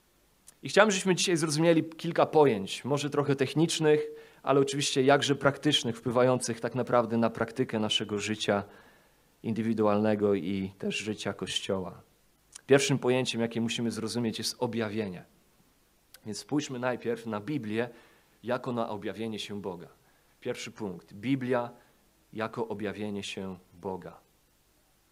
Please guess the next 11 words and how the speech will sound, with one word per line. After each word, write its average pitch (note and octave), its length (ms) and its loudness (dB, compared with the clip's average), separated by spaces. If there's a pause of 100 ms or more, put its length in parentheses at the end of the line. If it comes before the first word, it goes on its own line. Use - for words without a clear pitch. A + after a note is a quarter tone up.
(840)
Objawienie, E3+ 560 2
to D#3 100 -8
słowo D3+ 260 2
objawienie, C#3+ 680 2
ono B2 220 -4
nie C3 180 -2
jest C3 180 -2
jakieś - 280 -8
tam A2+ 180 -6
tajemnicze, B2 640 -4
ono A#2 260 -2